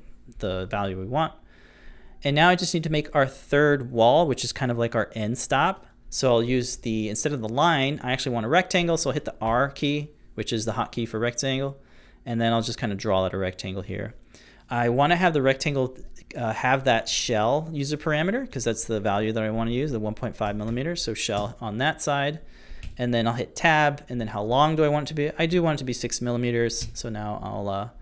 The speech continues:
I'll hit six millimeters. And I can kind of move around and kind of get these sketch dimensions a little bit better placement there. Now you'll notice that, um, I don't have this rectangle placed anywhere.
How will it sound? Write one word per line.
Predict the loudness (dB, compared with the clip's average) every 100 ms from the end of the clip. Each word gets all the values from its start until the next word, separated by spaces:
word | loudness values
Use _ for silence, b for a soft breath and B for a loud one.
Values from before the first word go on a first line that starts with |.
| b b -10
I'll | -6
hit | -4 -6 -14 -10
six | -4 -4 -4
millimeters. | -4 -2 -4 -2
And |
I | -2
can | -2 -4 b b b b b b b -20 -8
kind | -4 -2
of | -4 -8 -12 -14 -12 -4
move | 0 4 4 4
around | 4 6 4 2 -4
and | -6 -6 -4
kind | -4
of | 0
get | 0 0
these | -2 -2
sketch | 0 -2 -2
dimensions | -4 -4 -4 -4 -4 -6
a |
little | -6 -2
bit | -2 -2 -6 -20 -20 -20 -4
better | 0 0
placement | 0 -2 -2 -4 -6
there. | -4 -6 -8 -14 -20 -20 -20 -20 -20 -20 -20 -20 -18 4
Now | 6
you'll | 8
notice | 8 8
that, | 6 8
um, | 8 6 4
I | 4
don't | 4
have | 4 2 4
this | 2 0 2
rectangle | 2 2 -2 0
placed | 4 4 2
anywhere. | 2 4 2 0